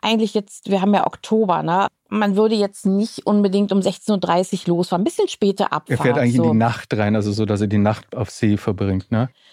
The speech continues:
Speaker 1: Sie lassen erst mal dieses Boot untersuchen von einem Sachverständigen. Der soll sich mal angucken, was kann da passiert sein.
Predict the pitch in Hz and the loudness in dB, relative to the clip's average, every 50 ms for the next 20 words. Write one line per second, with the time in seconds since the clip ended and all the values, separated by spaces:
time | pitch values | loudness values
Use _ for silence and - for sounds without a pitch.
0 | - _ _ _ _ _ _ _ - 202 202 240 277 269 262 262 262 262 - - | -20 _ _ _ _ _ _ _ -4 -2 2 2 4 4 4 4 2 2 0 -2
1 | _ _ _ _ - - 196 202 196 - 220 - - - 208 - - - 202 202 | _ _ _ _ -4 -2 -2 -2 0 -2 -2 -2 0 -2 -2 -4 -4 -4 -2 0
2 | 202 202 202 190 180 202 196 185 190 196 196 - - _ _ - 185 185 202 208 | 2 0 0 0 -2 -4 -4 -2 -2 -2 -2 -4 -8 _ _ -2 0 0 2 0
3 | 208 202 - - - - _ _ _ - - 190 190 - 196 185 175 165 180 196 | 0 -2 -6 -16 -20 -20 _ _ _ -4 -2 -2 0 0 0 0 0 2 2 2
4 | 226 254 247 - 302 311 339 392 440 _ _ _ - 220 208 202 - - 180 190 | 2 2 0 0 0 0 0 0 -4 _ _ _ -2 0 0 0 0 0 0 2
5 | 196 185 185 196 214 - - - 262 - - - - 233 233 233 233 233 226 220 | 2 2 2 0 -4 -4 -4 -4 -4 -4 -4 -2 0 0 2 2 2 4 2 2
6 | 214 196 202 196 196 196 190 208 196 180 190 202 208 - - 226 - 214 202 190 | 2 2 0 0 0 0 0 0 0 0 0 -2 -2 -4 -6 -4 -2 -2 0 0
7 | 196 - - - - - 202 196 196 196 190 190 - - 185 180 - - - 214 | -2 -4 -6 -10 -6 -2 0 2 2 2 0 0 -2 -2 -4 -4 -4 0 0 2
8 | 240 247 240 - - 240 240 240 247 254 262 277 285 320 | 2 2 0 -4 -4 -4 -2 0 0 0 0 0 0 -2